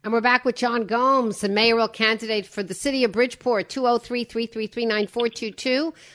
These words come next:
What you need to know is that the primary is on January twenty-third,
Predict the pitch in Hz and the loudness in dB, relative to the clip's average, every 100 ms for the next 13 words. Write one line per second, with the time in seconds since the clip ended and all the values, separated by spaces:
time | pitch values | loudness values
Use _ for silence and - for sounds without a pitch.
0 | _ 202 226 247 233 226 220 208 214 220 | _ -6 -2 0 0 0 -2 0 0 0
1 | 208 180 185 - 202 208 214 208 214 220 | -2 -4 -6 -2 0 0 -2 -4 -4 -6
2 | - 180 175 165 165 190 190 202 190 180 | -6 -6 -6 -6 -6 -4 -2 -2 -4 -6
3 | 180 190 185 180 - 254 247 285 330 | -8 -12 -10 -12 -6 0 2 2 0